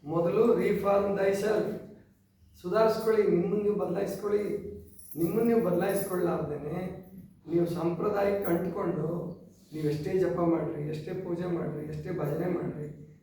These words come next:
ಎಷ್ಟೇ ಧ್ಯಾನ ಮಾಡ್ರಿ, ಏನೂ ಪ್ರಯೋಜನ ಇಲ್ಲ. ಧ್ಯಾನ ಅಂತ ತಿಳ್ಕೊಂಡ್ಬಿಟ್ಟು ಎಷ್ಟೋ ಜನ ನಿದ್ದೆ ಹೊಡೆಯೋದು ಕಲ್ತ್ಬಿಟ್ಟಿದ್ದಾರೆ.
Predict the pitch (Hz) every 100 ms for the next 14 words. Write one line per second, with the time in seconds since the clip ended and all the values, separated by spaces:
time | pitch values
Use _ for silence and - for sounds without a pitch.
0 | - 151 190 175 139 151 175 175 160 147
1 | 151 151 - - - 151 175 180 180 196
2 | 202 180 175 175 165 160 151 - - -
3 | 143 151 180 190 - - - 170 170 175
4 | 170 - 151 - - - - - _ -
5 | 147 147 180 190 180 170 170 - - 185
6 | 185 - - 170 165 - 151 147 - -